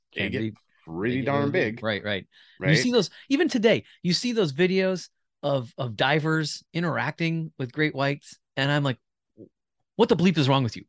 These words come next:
Speaker 2: What are you doing?"
Speaker 1: Right?
Speaker 2: <laughs> Like, get the hell
Speaker 1: Yeah,
Speaker 2: away from
Speaker 1: yeah.
Speaker 2: that thing.
Speaker 1: They're,
Speaker 2: Even
Speaker 1: like,
Speaker 2: though
Speaker 1: in the cage or
Speaker 2: Yeah.
Speaker 1: they're s-, free swimming with
Speaker 2: Right.
Speaker 1: them.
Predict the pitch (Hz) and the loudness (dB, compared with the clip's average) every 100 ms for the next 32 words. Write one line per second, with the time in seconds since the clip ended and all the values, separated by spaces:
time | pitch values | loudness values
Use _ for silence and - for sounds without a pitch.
0 | - 196 262 233 196 - 92 127 247 - | 0 2 4 4 4 2 2 2 0 -2
1 | 320 202 - 233 151 254 262 233 - 208 | -6 -6 -6 -12 -4 -2 2 2 4 6
2 | 190 202 - 165 143 - 156 - 131 101 | 8 6 2 0 0 0 -4 -4 -10 -16
3 | - - - 139 143 220 208 180 185 190 | -20 -14 -2 2 4 4 4 6 6 6
4 | 190 175 - 170 160 160 151 156 147 127 | 2 -4 -4 -4 -2 -2 -4 -6 -8 -8
5 | 127 175 170 113 - - - 151 190 - | -2 0 0 -2 -8 -14 -4 -2 -2 -2
6 | 196 202 233 226 175 269 294 285 | -2 -2 -2 2 2 2 -2 -6